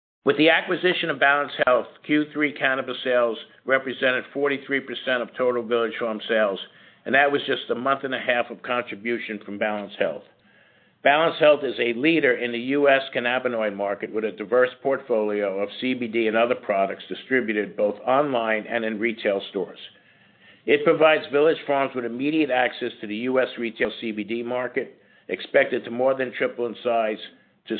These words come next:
sixteen billion dollars by twenty twenty-five from current, currently. Its e-commerce platform, C B D Distillery, is a top five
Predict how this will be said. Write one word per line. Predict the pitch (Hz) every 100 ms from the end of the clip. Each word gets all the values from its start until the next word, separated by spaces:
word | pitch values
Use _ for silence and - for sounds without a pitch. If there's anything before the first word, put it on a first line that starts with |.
| -
sixteen | 143 - - 143 120
billion | 127 131 127
dollars | 120 117 117 110 -
by | 98
twenty | 98 120 117 110
twenty-five | - 110 107 - 95 76 - - _ _ _ _ _ _ - - - -
from | 107 107
current, | - 113 107 - _ _ _ -
currently. | 113 107 98 - - _ _ _ _ - _ _ - _ _ -
Its | 139 -
e-commerce | 202 202 175 185 143 -
platform, | 135 131 123 135 131 123 - -
C | 156
B | 147
D | 139 143
Distillery, | 131 117 - 143 143 123
is | 117
a | 117 -
top | 147 143 -
five | 135 131